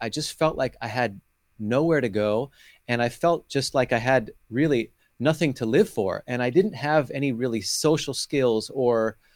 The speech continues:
uh, work ethic. And so I thought, "Wow, you know what I'm gonna do? I'm gonna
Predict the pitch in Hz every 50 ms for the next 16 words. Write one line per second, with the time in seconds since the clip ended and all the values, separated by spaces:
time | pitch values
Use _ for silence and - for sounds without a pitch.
0 | _ _ _ _ _ _ _ - 120 113 110 107 104 104 107 120 135 160 175 -
1 | - - 123 107 95 - - 87 87 - 107 98 - - 131 123 127 127 120 -
2 | 120 117 - - 143 165 160 135 113 104 117 135 156 180 175 156 139 127 123 113
3 | 123 127 135 147 147 131 117 107